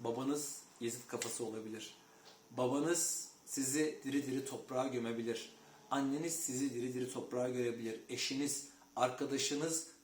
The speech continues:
dostunuz. Lütfen aklınızı kullanın. Sizin bir aklınız var. Allah size akıl vermiş.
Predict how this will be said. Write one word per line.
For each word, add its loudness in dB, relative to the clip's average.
dostunuz. -2
Lütfen 0
aklınızı -6
kullanın. -2
Sizin -8
bir 0
aklınız -6
var. 2
Allah -2
size -6
akıl -6
vermiş. -6